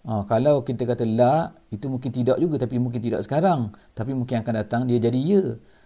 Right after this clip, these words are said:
Tapi sekarang ni, bila Allah Ta'ala kata tidak, jadi maknanya ialah tidak sekali-kali dan selama-lamanya. "Tarda ankal yahudu wan nasara." Allah kata, orang-orang Yahudi dan Nasrani ni, mereka tidak akan selama-lamanya reda kepada kamu.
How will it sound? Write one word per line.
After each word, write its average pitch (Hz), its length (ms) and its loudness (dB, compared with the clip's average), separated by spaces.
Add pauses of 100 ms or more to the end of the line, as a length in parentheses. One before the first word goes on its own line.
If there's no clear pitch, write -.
(140)
Tapi 139 160 -2
sekarang 151 320 0
ni, 123 160 0
bila 147 240 2
Allah 135 160 -2
Ta'ala 127 240 -4
kata 113 160 -6
tidak, 107 400 0
jadi 131 160 -2
maknanya 135 400 -6
ialah 127 240 -4
tidak 139 400 -4
sekali-kali 135 560 -2
dan 156 160 0
selama-lamanya. 131 880 2 (560)
"Tarda 127 480 0
ankal 120 240 -2
yahudu 113 320 0
wan 107 80 0
nasara." 104 400 -2
Allah 113 240 -4
kata, 160 400 -2 (320)
orang-orang 135 480 -2
Yahudi 123 400 0
dan 123 160 0
Nasrani 127 480 -2
ni, 120 160 0
mereka 131 400 -2
tidak 147 400 -2
akan 151 160 -2
selama-lamanya 143 800 0
reda 123 400 2
kepada 107 320 -2
kamu. 95 400 -2